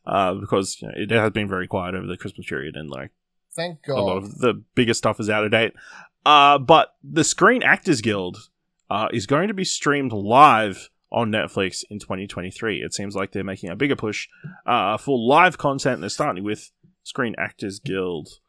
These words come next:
Speaker 1: Awards. Uh, this year they'll be streaming it, but on their YouTube channel. Uh, so in a statement, Netflix head of Global T V, Bella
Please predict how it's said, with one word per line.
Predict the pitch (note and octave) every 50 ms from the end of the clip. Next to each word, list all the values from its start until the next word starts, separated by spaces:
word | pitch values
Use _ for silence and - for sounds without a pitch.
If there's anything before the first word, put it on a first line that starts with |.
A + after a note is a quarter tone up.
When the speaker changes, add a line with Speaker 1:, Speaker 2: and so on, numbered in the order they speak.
| _ _ _ -
Speaker 1:
Awards. | - G#2 G2+ A#2 C3+ C3 B2 A#2+ - - - - -
Uh, | A2 G#2+ G#2
this | A2 D#3 F3 - -
year | C#3+ C3+
they'll | B2 A#2 A2+ A2
be | G2+ A2+ G2+
streaming | - - - A#2 G2+ G2+ G#2 G2+
it, | F#2+ G2
but | - G#2 G2 -
on | - G#2 F#2+
their | G2 G2
YouTube | F#2+ F#2+ G2 A2 G#2+ - - G#2 F#2+ -
channel. | - E2 F2+ F2+ E2+ - _ _ _ _ _ _ _ _ _ _ _ _ _ _ _ _ _ _ _ _ _ _ _ _ _ _ -
Uh, | A2+ G#2 A2
so | - B2 A2+
in | C#3
a | C#3+
statement, | - - C#3+ C#3 C3 C3 C#3 - - - _ _ - - _ - - _ _ _ _ _ -
Netflix | C#3+ - - D3+ B2+ -
head | C#3 B2 A2
of | G#2 G2+ G2
Global | - - G#2 A2 C3 F3 F3 D#3+ B2+
T | - C#3 A2
V, | G2 G#2 G2+ G2
Bella | - - A2 G2+ G2 F#2+